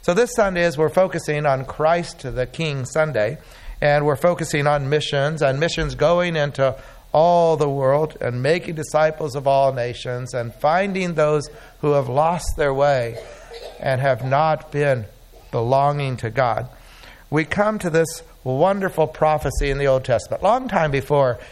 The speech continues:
Jesus said, "I am the good shepherd," God said through Ezekiel, "I'm the shepherd who will watch over you and care for you.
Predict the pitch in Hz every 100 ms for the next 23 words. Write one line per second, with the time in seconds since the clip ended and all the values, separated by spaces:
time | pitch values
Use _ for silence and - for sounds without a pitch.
0 | - - 165 175 147 - 135 147 147 160
1 | 165 160 160 143 131 143 139 175 180 -
2 | 107 127 - - - - - 180 202 175
3 | - 127 113 156 - - - 135 165 208
4 | 190 143 127 123 - 123 131 127 - -
5 | - - - - - - 127 127 135 131
6 | 190 196 - 117 - - - - 131 123
7 | 127 123 127 127 139 139 120 117 113 107
8 | 107 107 - - 123 120 - 135 131 -
9 | 110 107 104 107